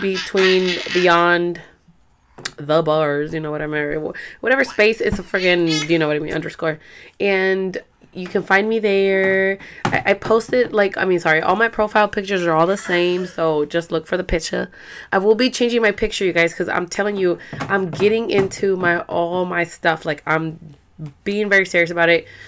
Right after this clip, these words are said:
So I'm changing 'cause I was like, "Okay, if I wanna be real and productive, like, how do I make my podcast actually work without feeling like I'm overwhelmed and I feel like, ah," you know what I mean?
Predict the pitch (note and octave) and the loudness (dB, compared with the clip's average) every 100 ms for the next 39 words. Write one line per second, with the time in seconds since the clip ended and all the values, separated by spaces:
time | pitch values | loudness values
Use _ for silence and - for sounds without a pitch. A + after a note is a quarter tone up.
0 | - - G#3+ G3+ F#3+ A3 A#3 A3+ A3+ G#3 | -6 0 2 2 0 2 2 0 0 2
1 | F#3 F3+ E3 - D#3+ F3+ A3 A#3 A#3 A#3 | 2 0 -2 -4 -4 -4 -2 -2 -2 -2
2 | A3+ - - - F#3 A3 A3 G#3 G3 E3+ | -4 -8 -20 -10 4 8 8 6 2 4
3 | E3 - G3+ G3+ F#3 E3 - - F3 F#3 | 2 0 -2 0 2 0 -2 -2 0 0
4 | G#3+ G#3 F#3+ E3+ F3+ D#3+ - D#3 D#3 E3 | -2 -2 -2 -2 -2 -4 -4 -8 -6 -4
5 | D3+ D3 D#3 D3+ - F3+ D3+ C#3+ E3 G3 | -4 -2 -4 -4 -4 -6 -6 0 4 4
6 | - - - - - G#3 G3 F#3+ F#3+ F#3+ | 2 -8 -8 -4 -2 2 2 2 2 4
7 | G3 F#3 F3 E3+ E3 E3 F3+ F3 E3+ E3 | 4 2 2 0 2 2 2 2 2 2
8 | E3+ E3 D#3+ D#3 E3+ E3 - - G#3+ A#3+ | 0 0 -2 -2 -2 -2 -2 -4 -2 0
9 | A#3 A#3 A#3+ A#3 G#3 G3+ G3+ G3 G3+ | 2 2 2 0 0 -2 -2 -2 -4